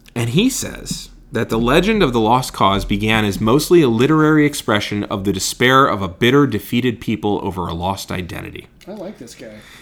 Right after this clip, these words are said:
Speaker 1: It was
Speaker 2: I
Speaker 1: a
Speaker 2: like him already.
Speaker 1: <laughs> It was a landscape dotted with the figures drawn mainly out of the past. The chivalric planter,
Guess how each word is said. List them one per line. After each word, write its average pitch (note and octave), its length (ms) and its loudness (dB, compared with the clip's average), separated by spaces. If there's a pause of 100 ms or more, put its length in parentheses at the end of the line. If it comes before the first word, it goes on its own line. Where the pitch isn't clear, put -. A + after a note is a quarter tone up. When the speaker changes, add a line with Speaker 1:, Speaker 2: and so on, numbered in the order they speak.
Speaker 1:
It D3+ 120 10
was D#3 180 10
Speaker 2:
I C#3+ 80 10
Speaker 1:
a - 40 8
Speaker 2:
like C3 80 -2
him F3 200 0
already. D#3 560 -4 (180)
Speaker 1:
<laughs> - 180 -10
It E3 120 10
was E3 160 12
a D#3 80 8
landscape F3+ 600 6
dotted B2+ 380 6
with G#2+ 200 2
the - 60 -10
figures C#3 440 4
drawn G#2 340 2
mainly C3 340 2
out A2+ 140 4
of G#2+ 100 -2
the G#2+ 80 -4
past. - 400 -6
The G#2 80 0
chivalric F3+ 640 4
planter, A2+ 460 -4